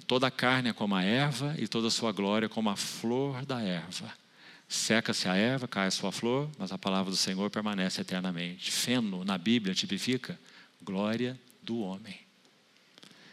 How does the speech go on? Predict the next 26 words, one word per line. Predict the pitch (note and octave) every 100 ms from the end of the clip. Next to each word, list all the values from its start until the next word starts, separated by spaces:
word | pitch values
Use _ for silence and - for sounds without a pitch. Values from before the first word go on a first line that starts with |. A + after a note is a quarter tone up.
| - -
Natureza | F#2 - F#2 A#2+ C3
do | C3+ C3
homem, | A#2+ C3+ C3 A#2+
obra | A2+ C#3 C3+
do | B2
homem, | B2 C3 B2+
glória | A#2 G#2+ A2 G#2+
do | G2
homem. | E2+ E2+ G2 - - - _ - _ _ _ -
Tudo | - E3 D3
do | A#2+
homem. | E2+ D#2 - - _ _ _ -
Madeira, | F#2+ F2+ A2 B2 B2 A#2
feno | - G2 G#2 G#2 A#2
e | A2
palha. | - E2+ F2 - - - _ - - - - - -
Então, | A2 B2 D3 E3 - - _ _ _ _ _ _ _ - - - - - - - -
vamos | F3+ F3+
pensar | F#3+ C#3+ D3
um | C#3+
pouco | C3+ B2+
sobre | - A#2 A2+
esses | - - -
mensageiros. | A2 G#2+ A2+ F#2 F#2 E2+
Precisamos | - A2+ B2+
seguir. | B2 A2+ F2 D2+